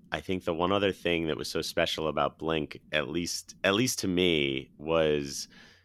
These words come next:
and, and I think at the very least for a lot of guys, just because they were three dudes, but, like, maybe this translated, Caroline, even to you or other females, like,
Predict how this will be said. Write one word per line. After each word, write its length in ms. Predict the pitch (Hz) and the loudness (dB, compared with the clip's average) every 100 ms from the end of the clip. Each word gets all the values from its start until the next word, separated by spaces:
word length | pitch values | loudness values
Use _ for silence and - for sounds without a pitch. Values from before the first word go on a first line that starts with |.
| _ _ _ 90 | _ _ _ -2
and, 180 | 95 | 0
and 140 | - 107 | 2 2
I 80 | 104 | 4
think 220 | 143 143 | 4 2
at 100 | 117 | 4
the 60 | |
very 300 | 101 98 104 101 | 4 8 8 8
least 240 | 90 - | 4 0
for 160 | - 87 | -2 2
a 80 | |
lot 200 | 82 82 | 4 4
of 160 | 78 65 | 4 0
guys, 520 | 80 80 76 71 69 | 4 6 6 2 -2
just 260 | - 78 - | -6 -8 -8
because 300 | - 80 67 | -6 -6 0
they 160 | 78 | 2
were 120 | 76 73 | 2 0
three 320 | - 76 76 | -4 -2 -2
dudes, 680 | 67 78 76 71 65 - - | 0 0 2 0 -2 -10 -2
but, 160 | 82 | 0
like, 220 | 73 85 87 | 2 2 4
maybe 240 | 120 151 | 4 4
this 180 | 101 - | 2 0
translated, 600 | - 85 76 80 73 - | 0 0 0 -2 -4 -2
Caroline, 420 | 82 78 73 73 | 0 2 2 0
even 180 | 73 76 | -2 -2
to 80 | 71 | -4
you 260 | 71 82 | 0 0
or 100 | 78 | 2
other 180 | 73 71 | 2 0
females, 640 | 67 85 85 76 69 67 - | -4 -4 0 2 0 -2 2
like, 340 | 78 71 - | 2 2 -4